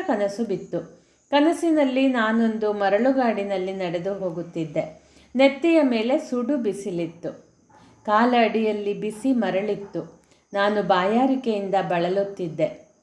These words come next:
ಬಾಯಾರಿಕೆಯಿಂದ ಇನ್ನೇನು ಪ್ರಜ್ಞೆ ತಪ್ಪಿ ಬೀಳುತ್ತೇನೇನೋ ಅನ್ನುವಷ್ಟರಲ್ಲಿ ಎದುರಿಗೆ ವ್ಯಕ್ತಿಯೊಬ್ಬರು ಬಂದರು. ಆತನ ಕೈಯಲ್ಲಿ ನೀರಿನ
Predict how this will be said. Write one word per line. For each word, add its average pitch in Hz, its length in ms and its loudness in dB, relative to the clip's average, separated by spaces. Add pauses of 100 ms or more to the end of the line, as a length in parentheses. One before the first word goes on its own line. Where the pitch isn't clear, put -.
(460)
ಬಾಯಾರಿಕೆಯಿಂದ 247 1000 2
ಇನ್ನೇನು 226 1000 0
ಪ್ರಜ್ಞೆ 202 480 0
ತಪ್ಪಿ 226 400 -2
ಬೀಳುತ್ತೇನೇನೋ 220 1400 0 (240)
ಅನ್ನುವಷ್ಟರಲ್ಲಿ 226 1500 0 (260)
ಎದುರಿಗೆ 269 640 4
ವ್ಯಕ್ತಿಯೊಬ್ಬರು 233 840 -2
ಬಂದರು. 185 800 -4 (800)
ಆತನ 208 420 2
ಕೈಯಲ್ಲಿ 196 760 0 (300)
ನೀರಿನ 262 520 4